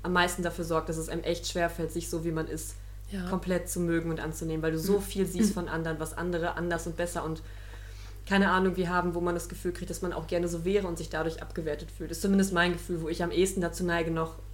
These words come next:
Speaker 1: mich selber nicht
Speaker 2: Nicht zu
Speaker 1: gut zu
Speaker 2: lieben.
Speaker 1: fühlen, weil ich sehe,
Speaker 2: Ja.
Speaker 1: es gibt mehr, was andere machen, weil wir halt so sehr damit konfrontiert sind heutzutage und überall sehen, was andere alles Tolles können. Ähm,
Speaker 2: Ja.
Speaker 1: so ist ein Punkt, wo es uns halt schwer gemacht wird und wie ist da der Weg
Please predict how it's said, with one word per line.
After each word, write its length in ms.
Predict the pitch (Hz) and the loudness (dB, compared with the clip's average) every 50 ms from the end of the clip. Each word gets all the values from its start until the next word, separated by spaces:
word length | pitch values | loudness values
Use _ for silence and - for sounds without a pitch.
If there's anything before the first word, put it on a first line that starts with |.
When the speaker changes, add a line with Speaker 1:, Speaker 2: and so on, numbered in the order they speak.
| - - - - - - - - - - | -12 -12 -14 -14 -14 -14 -14 -14 -12 -10
Speaker 1:
mich 220 | - 175 165 165 - | -6 -6 -6 -4 0
selber 460 | - 170 170 160 165 165 165 - - - - - | 2 2 2 4 2 0 0 -2 -4 -10 -12 -6
nicht 80 | - 190 | -2 -2
Speaker 2:
Nicht 120 | 196 - - | -2 0 2
zu 60 | 202 | 2
Speaker 1:
gut 100 | 202 190 | 2 2
zu 80 | 185 180 | 2 0
Speaker 2:
lieben. 120 | 170 - | -2 -2
Speaker 1:
fühlen, 380 | - 180 175 170 165 165 165 165 - - | 0 2 2 4 4 2 0 -2 -4 -4
weil 140 | - 170 165 | -2 -2 -2
ich 80 | 160 160 | 0 -2
sehe, 180 | - - 170 | 0 2 2
Speaker 2:
Ja. 40 | 165 | 2
Speaker 1:
es 120 | 165 160 - | 2 0 -2
gibt 200 | 185 - - - - - - - | -4 -4 -4 -10 -14 -14 -10 -2
mehr, 260 | 180 180 180 175 170 | 0 2 4 4 4
was 240 | 165 160 160 - - | 4 2 -2 -2 -2
andere 280 | 170 165 170 160 160 165 | -2 0 0 2 2 2
machen, 340 | 165 165 165 165 165 160 | 0 0 0 -2 -4 -2
weil 120 | 170 170 160 | -2 0 0
wir 60 | 165 | 2
halt 120 | 160 165 160 | 0 0 2
so 120 | - 196 196 | 2 2 2
sehr 160 | 190 185 170 | 4 2 2
damit 180 | 170 175 165 | 0 0 -2
konfrontiert 540 | - - 170 160 - 175 165 160 190 185 180 | -4 -6 -6 -4 -4 -4 -2 2 2 0 2
sind 120 | - 175 160 | 0 -4 -2
heutzutage 520 | 165 160 - - 160 - 165 165 160 165 | -2 -4 -4 -6 -6 -2 -2 0 0 0
und 100 | 160 - | -2 0
überall 360 | 202 208 185 180 156 165 160 | 0 0 2 2 2 2 2
sehen, 160 | 160 165 160 | 2 0 0
was 120 | 160 151 - | 0 -2 -2
andere 280 | - 170 170 170 160 | -2 -2 -2 -2 -2
alles 200 | 143 151 160 156 | -2 -4 -4 -6
Tolles 320 | - - 202 196 185 - - | -4 -2 0 0 0 -2 -2
können. 320 | - 185 170 165 165 170 - - - - - - - - - - - | -2 -2 -2 -2 -2 -4 -6 -10 -12 -12 -12 -12 -14 -14 -14 -10 -6
Ähm, 380 | - 165 156 156 156 151 151 156 - | -4 -2 -2 -2 -4 -6 -8 -8 -6
Speaker 2:
Ja. 180 | 196 190 180 - - - | -6 -6 -6 -8 -10 -10
Speaker 1:
so 100 | - - 160 | -8 -6 -4
ist 100 | - - | 0 0
ein 180 | 160 170 165 | 0 0 0
Punkt, 300 | - - 165 156 151 - - - - | 0 -2 -2 -2 -2 -6 -10 -8 -4
wo 40 | 165 | -4
es 80 | 156 - | -2 -2
uns 120 | 160 - | -2 -2
halt 100 | 160 160 | -2 -4
schwer 200 | - - 190 165 | 0 4 4 4
gemacht 280 | 151 147 139 - - - | 4 2 -4 -6 -4 -4
wird 220 | 147 143 147 - | -4 -4 -2 -4
und 180 | 160 156 151 151 | -8 -8 -6 -4
wie 100 | 151 160 | -4 -4
ist 140 | 156 - - | -4 -2 -4
da 120 | 156 151 | -2 0
der 160 | 160 156 147 | 2 0 2
Weg 280 | 160 165 165 165 - | 4 2 2 2 -2